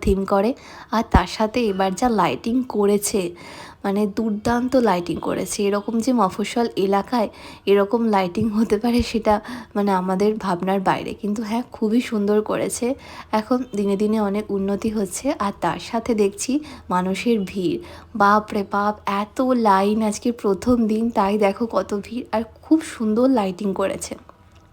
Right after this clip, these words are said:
সবাই বলছে নাকি যে চন্দননগর থেকে স্পেশাল লাইটিং এবার করা হয়েছে।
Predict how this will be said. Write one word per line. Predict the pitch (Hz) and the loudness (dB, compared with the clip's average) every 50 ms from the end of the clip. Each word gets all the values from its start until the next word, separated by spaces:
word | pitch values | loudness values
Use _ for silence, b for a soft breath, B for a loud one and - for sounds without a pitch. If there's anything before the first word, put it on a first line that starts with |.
| - - - - | -20 -18 -12 0
সবাই | - 226 208 196 202 208 | 4 6 6 6 6 4
বলছে | 202 196 196 190 190 - 226 | 6 4 4 4 2 0 0
নাকি | 240 226 220 - 277 311 349 B B B B B B B | -2 -2 0 0 0 -2 -2 B B B B B B B
যে | 220 214 226 226 | 0 2 2 2
চন্দননগর | 226 226 202 190 190 196 196 196 196 196 190 190 190 185 | 2 2 0 2 2 2 2 2 2 4 4 2 2 2
থেকে | - 196 - 277 294 | 0 0 2 2 0
স্পেশাল | 294 - - 180 180 - 208 208 | 0 -2 -4 -4 -2 0 2 2
লাইটিং | 202 180 175 175 175 - 220 180 175 | 4 4 2 2 -2 -4 -4 -4 -2
এবার | 170 180 196 233 | 0 0 0 0
করা | 226 214 190 180 180 185 | 0 0 0 0 0 -2
হয়েছে। | 185 190 175 175 - | -2 -2 -2 -2 -4